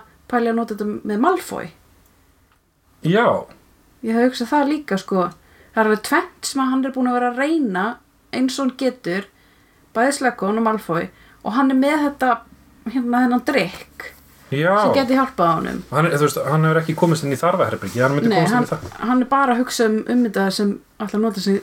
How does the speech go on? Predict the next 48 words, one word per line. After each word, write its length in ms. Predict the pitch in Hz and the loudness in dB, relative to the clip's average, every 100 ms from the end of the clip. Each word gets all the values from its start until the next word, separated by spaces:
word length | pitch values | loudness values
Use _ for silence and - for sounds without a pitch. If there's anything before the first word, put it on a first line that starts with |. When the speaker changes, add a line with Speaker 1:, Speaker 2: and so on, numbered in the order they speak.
| - | -6
Speaker 1:
fyrir, 320 | - 185 - | -14 -8 -6
hérna, 400 | 208 202 196 180 | -4 -2 0 -2
í 140 | 180 - | -2 -4
samtíð 260 | 208 180 | -2 -2
við 60 | 180 | 0
Ginny. 380 | 247 208 - 180 - | 0 0 -2 -6 -4
Speaker 2:
Já. 160 | 139 123 117 349 - - | 0 2 2 -2 -6 -12
Speaker 1:
<laughs> 400 | - - - - | -12 -12 -16 -2
Þannig 200 | 208 202 | 2 2
að, 120 | 196 - | 2 -2
þú 180 | - 214 | -2 0
veist. 340 | 175 - - | 0 -4 -14
Speaker 2:
En 140 | - 117 | -8 -2
þegar 180 | 156 165 | 0 2
hann 80 | 160 | 4
notar 320 | 180 180 123 | 4 2 0
þetta 120 | 101 | 0
síðan, 340 | 110 101 104 110 - - | 0 -2 -2 -8 -16 -20
þá 140 | - 123 | -4 -2
drekkur 360 | 131 147 - 147 | 0 0 0 0
hann 60 | |
bara 120 | 123 | 0
smá 160 | - 151 | 2 2
af 200 | 147 101 | 4 2
þessu, 220 | 98 - 104 - | -2 -8 -10 -10
Speaker 1:
Já. 200 | - 180 | -4 -4
Speaker 2:
eða 200 | 156 113 | -2 0
helminginn 340 | 123 123 113 104 | 2 2 2 0
af 100 | 95 | -2
þessu, 160 | 107 | -4
eitthvað 200 | 101 107 | -6 -6
svoleiðis. 340 | 107 95 - - - - - - - - | -4 -4 -4 -8 -16 -20 -20 -20 -20 -6
Og 180 | 110 113 | 0 2
hérna, 320 | 120 123 117 | 2 0 0
þannig 300 | 110 120 120 | 2 2 2
að 240 | 113 - - - - - - - | 2 -2 -16 -20 -20 -20 -20 -12
Speaker 1:
Ég 120 | 214 | -2
Speaker 2:
ég 120 | 262 262 | 2 2
veit 80 | 262 | 2
Speaker 1:
man 220 | 311 320 | 2 2
ekki 160 | 254 233 | 0 -2
hvort 240 | 254 - | -4 -2
að 60 | 226 | 0
hann 140 | 240 233 | 0 0
hafi 160 | 226 | -4
síðan 220 | 214 226 226 | -2 -2 -2
notað 240 | 247 208 | -2 -2
restina 460 | 226 - 190 175 | -4 -4 -4 -4